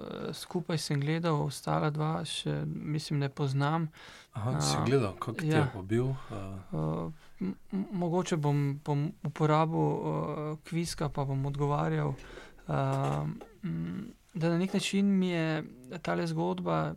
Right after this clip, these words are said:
Speaker 1: že od tistega dva deset, zakaj, eh, pripeljati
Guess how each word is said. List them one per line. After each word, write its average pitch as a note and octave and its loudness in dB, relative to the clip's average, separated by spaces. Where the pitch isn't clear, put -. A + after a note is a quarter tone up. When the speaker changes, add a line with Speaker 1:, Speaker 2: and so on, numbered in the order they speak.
Speaker 1:
že F3+ 0
od E3 -4
tistega D#3 -2
dva D#3 2
deset, E3+ -2
zakaj, E3 0
eh, D3+ -6
pripeljati D3+ -2